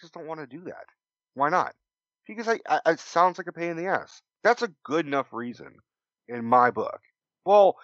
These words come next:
it would be a real big, it would be, it would help me a lot, a lot." I understand that.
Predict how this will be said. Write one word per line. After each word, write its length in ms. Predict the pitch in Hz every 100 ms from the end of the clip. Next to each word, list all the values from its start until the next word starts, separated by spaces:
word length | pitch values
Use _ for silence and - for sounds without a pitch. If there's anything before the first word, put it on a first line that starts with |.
| _ _
it 120 | 190 214
would 100 | 202
be 120 | 226
a 80 | 202
real 300 | 208 220 202
big, 240 | 202 196
it 40 | 202
would 160 | 196
be, 140 | 190 190
it 60 |
would 100 | 202
help 220 | 190 202 175
me 80 |
a 60 | 185
lot, 200 | 196 180
a 60 | 185
lot." 300 | 214 156 - _ - -
I 140 | 247
understand 540 | 269 254 - 254 262
that. 180 | 226 -